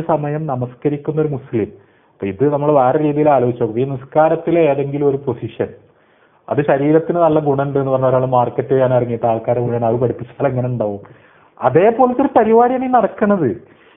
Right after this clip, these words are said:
ഇവിടെ എന്ന് പറഞ്ഞാൽ പ്രപഞ്ച സൃഷ്ടാവായ അള്ളാഹു, നമ്മളെല്ലാം സൃഷ്ടിച്ച പ്രപഞ്ച പരിപാലകൻ, അത് അവൻ നമ്മൾക്ക് അപ്രാപ്യനാണ്,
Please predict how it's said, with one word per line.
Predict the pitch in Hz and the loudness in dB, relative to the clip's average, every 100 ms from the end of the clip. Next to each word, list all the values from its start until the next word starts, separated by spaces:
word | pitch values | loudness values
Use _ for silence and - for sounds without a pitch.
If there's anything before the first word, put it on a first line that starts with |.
| _ | _
ഇവിടെ | 135 151 202 | 0 2 2
എന്ന് | 247 254 | 2 2
പറഞ്ഞാൽ | 233 214 220 220 - - _ _ _ _ - - | 2 2 0 0 -6 -20 _ _ _ _ -10 -2
പ്രപഞ്ച | 127 147 185 | 0 0 0
സൃഷ്ടാവായ | 214 202 160 175 165 165 147 135 120 151 - - - | -2 -2 -2 2 4 4 4 4 2 -2 -6 -16 -16
അള്ളാഹു, | - 113 117 123 120 113 | -2 0 4 4 4 2
നമ്മളെല്ലാം | 104 117 135 131 131 139 120 | -4 0 2 2 2 -2 -6
സൃഷ്ടിച്ച | 113 123 117 | -8 -6 -4
പ്രപഞ്ച | - 117 110 123 135 | -2 -2 -2 -4 -2
പരിപാലകൻ, | 123 117 113 110 107 110 | 0 0 2 2 0 0
അത് | 131 143 202 | 0 2 2
അവൻ | 190 160 208 233 | 2 2 2 0
നമ്മൾക്ക് | 196 165 165 165 | -2 -2 0 0
അപ്രാപ്യനാണ്, | - - - 156 156 - 151 131 104 | -2 -4 0 2 2 2 0 0 -2